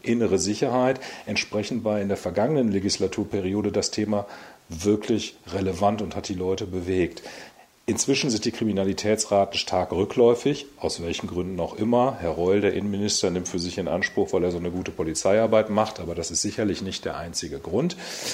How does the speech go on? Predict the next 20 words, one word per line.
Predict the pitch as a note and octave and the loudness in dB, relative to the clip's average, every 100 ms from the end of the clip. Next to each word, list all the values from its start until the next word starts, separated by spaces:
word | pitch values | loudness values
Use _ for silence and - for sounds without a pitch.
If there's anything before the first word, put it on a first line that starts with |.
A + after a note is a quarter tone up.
| - - - _ _ - - | -10 -14 -20 _ _ -20 0
Da-, | B2+ A#2+ | 4 4
damit | A2+ G#2+ A#2 D#3 D3 - - | 4 6 6 4 0 -4 -4
sinkt | G#2 A#2+ C#3 | 0 0 0
auch | - A2+ | -2 -2
die | - | 0
Relevanz | A#2 A#2 A2+ G2+ G#2+ - | 2 2 2 2 0 0
dieses | G#2+ G2+ - | -2 -2 -2
Themas. | - C3 G#2+ D2 - - - - - | 0 2 2 0 -4 -10 -16 -14 -8
Und | F#2 | -6
das | E2+ | -6
Polizeigesetz, | - F2 - A#2+ E3+ C3+ E2+ E2+ - - | -4 -4 0 4 4 4 2 0 0 -2
Helene, | F2 F2 E2+ D#2+ | 0 -2 -2 -4
wo | |
du | E2+ F2+ - - - | -4 -6 -10 -20 -2
absolut | B2 - - A2+ G#2 | 0 0 0 0 4
recht | C3 E3 - | 2 2 2
hast, | F#2+ C3+ - | 2 2 -2
was | F2+ - | -4 -4
eine | F#2+ | -4
sehr | E2 F#2+ G2+ A2 G#2+ | -2 2 6 6 4